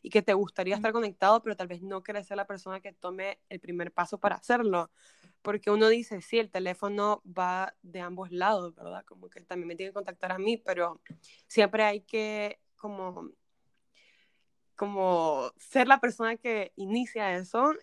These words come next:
Speaker 1: y, y como ponerte en contacto con la gente, especialmente ahorita que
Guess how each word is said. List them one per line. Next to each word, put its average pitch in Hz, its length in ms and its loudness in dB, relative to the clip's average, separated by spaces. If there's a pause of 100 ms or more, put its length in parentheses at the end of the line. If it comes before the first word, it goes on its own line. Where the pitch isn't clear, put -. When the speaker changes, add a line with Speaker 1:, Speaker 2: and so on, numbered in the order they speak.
Speaker 1:
y, 190 640 -4 (200)
y 214 100 -6
como 185 320 -6
ponerte 185 300 -4
en 208 80 -4
contacto 208 220 -6
con 214 100 -4
la 190 60 -4
gente, 190 180 -6
especialmente 185 460 -6
ahorita 196 360 0
que 185 300 0